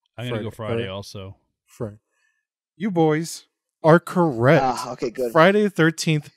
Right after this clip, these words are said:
Speaker 2: has twelve films.
Speaker 1: That's
Speaker 2: The
Speaker 1: right.
Speaker 2: Conjuring universe has eight films, and Paranormal Activity has six films, with the seventh on the way.
Speaker 3: Whoa, six?
Speaker 2: I don't know
Speaker 3: I
Speaker 2: how
Speaker 3: only
Speaker 2: many
Speaker 3: counted
Speaker 2: Scream has.
Speaker 3: five for,
Speaker 1: Yeah.
Speaker 3: for Paranormal Activity.
Speaker 1: I,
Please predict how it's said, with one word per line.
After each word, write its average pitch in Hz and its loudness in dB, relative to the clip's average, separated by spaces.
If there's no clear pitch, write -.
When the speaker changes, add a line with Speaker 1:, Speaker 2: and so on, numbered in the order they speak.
Speaker 2:
has 127 -2
twelve 165 2
films. 135 -6
Speaker 1:
That's - -20
Speaker 2:
The - -16
Speaker 1:
right. - -12
Speaker 2:
Conjuring 160 6
universe 139 4
has 123 0
eight 147 2
films, 131 -8
and 139 -10
Paranormal 151 4
Activity 139 0
has 123 -2
six - -4
films, 117 -4
with 117 -16
the 127 -8
seventh 117 -6
on 107 -10
the 104 -10
way. 101 -8
Speaker 3:
Whoa, 156 -4
six? - -6
Speaker 2:
I 131 -2
don't 135 -4
know 135 -4
Speaker 3:
I - -2
Speaker 2:
how 123 -2
Speaker 3:
only - -4
Speaker 2:
many 117 -8
Speaker 3:
counted 127 -6
Speaker 2:
Scream 127 -6
has. 175 -4
Speaker 3:
five 135 -8
for, 123 -10
Speaker 1:
Yeah. 131 -12
Speaker 3:
for 123 -6
Paranormal 127 -10
Activity. 120 -10
Speaker 1:
I, 156 -8